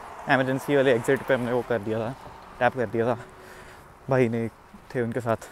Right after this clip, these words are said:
तो वो लड़की आए,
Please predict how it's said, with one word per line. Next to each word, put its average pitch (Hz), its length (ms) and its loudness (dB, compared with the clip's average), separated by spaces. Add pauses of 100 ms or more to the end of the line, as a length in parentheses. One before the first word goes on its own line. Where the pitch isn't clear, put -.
(440)
तो 110 300 -2 (2250)
वो 139 200 2
लड़की 135 420 0 (340)
आए, 131 380 2